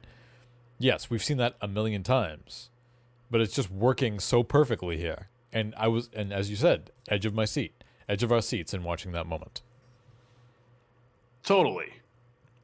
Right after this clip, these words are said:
Speaker 1: What are you hoping to see next week?
Speaker 2: So I was sort of bummed that we didn't just get, uh,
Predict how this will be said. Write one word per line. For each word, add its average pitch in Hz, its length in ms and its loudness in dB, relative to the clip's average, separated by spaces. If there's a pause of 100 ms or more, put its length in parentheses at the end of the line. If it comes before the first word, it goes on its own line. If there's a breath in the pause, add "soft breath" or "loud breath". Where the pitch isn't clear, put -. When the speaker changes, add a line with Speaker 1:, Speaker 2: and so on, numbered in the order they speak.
(4000)
Speaker 1:
What 117 300 4
are 151 60 2
you 143 180 4
hoping 98 480 -2 (480)
to 92 100 -4
see 85 480 -4 (260)
next 90 280 -2
week? - 360 -4 (1400)
Speaker 2:
So 269 280 6
I 247 160 4
was 294 160 2
sort 381 160 6
of 269 120 4
bummed 175 340 6
that 151 140 2
we 160 120 0
didn't 160 240 4
just 143 300 0
get, 135 360 4
uh, 131 140 6